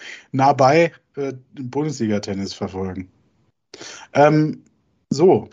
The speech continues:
Ich denke mir, was? Okay.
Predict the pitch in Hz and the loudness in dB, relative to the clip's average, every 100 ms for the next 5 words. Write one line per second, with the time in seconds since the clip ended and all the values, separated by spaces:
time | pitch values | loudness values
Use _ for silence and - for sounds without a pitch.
0 | _ _ _ _ _ _ - 113 127 139 | _ _ _ _ _ _ -14 -8 -6 -2
1 | 131 123 _ 101 107 - _ _ _ _ | -4 -4 _ -8 -8 -8 _ _ _ _
2 | _ _ _ _ _ _ _ _ _ _ | _ _ _ _ _ _ _ _ _ _
3 | _ _ _ _ _ _ _ 120 120 110 | _ _ _ _ _ _ _ -6 0 -2